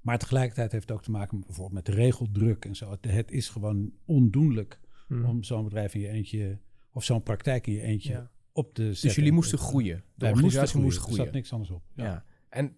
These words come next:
Speaker 2: toen ben jij ook een, een prominentere rol gaan spelen?
Speaker 1: Ja,
Speaker 2: denk ik.
Speaker 1: vanzelf. Dus, eh, w-, kijk, eerst was ik al, eh, maar dat was een beetje, zeg maar, eh, ja, voor de bühne.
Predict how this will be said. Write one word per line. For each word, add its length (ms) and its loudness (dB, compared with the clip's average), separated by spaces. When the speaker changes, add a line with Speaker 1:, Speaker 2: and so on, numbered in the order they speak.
Speaker 2:
toen 160 2
ben 100 6
jij 80 6
ook 100 2
een, 260 0
een 280 -2
prominentere 540 2
rol 340 -2
gaan 180 -6
spelen? 240 -6
Speaker 1:
Ja, 60 -4
Speaker 2:
denk 160 8
ik. 80 4
Speaker 1:
vanzelf. 580 2
Dus, 260 -2
eh, 360 0
w-, 80 -4
kijk, 220 -2
eerst 280 0
was 200 0
ik 140 -2
al, 380 0
eh, 60 -4
maar 160 -2
dat 180 -2
was 160 -2
een 60 2
beetje, 400 0
zeg 240 -8
maar, 260 -6
eh, 400 -10
ja, 260 -6
voor 360 6
de 60 6
bühne. 460 10